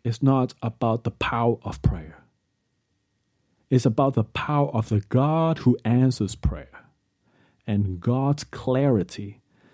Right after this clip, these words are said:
in examining the hearts of men and women, whether anyone truly worship him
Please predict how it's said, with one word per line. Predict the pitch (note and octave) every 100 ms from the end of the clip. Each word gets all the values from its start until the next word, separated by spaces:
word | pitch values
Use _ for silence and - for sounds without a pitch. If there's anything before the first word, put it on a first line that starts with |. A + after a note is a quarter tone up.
| _ _ -
in | A2
examining | G#2 - F#2 A2 C#3 C#3 A#2 D#2 E2
the | F2+
hearts | D#2 A#2 A#2+ A2+
of | G#2+
men | G2+ G#2+ G#2+
and | F#2
women, | F#2+ G2+ E2+ D2+ - _ _ _
whether | G#2 A#2+ C3+ -
anyone | C3 C#3 B2+ A#2+
truly | - - C#3+ E3 F3 E3+
worship | E3 B2 D3 D3 D3
him | C3 A2 G2 G2+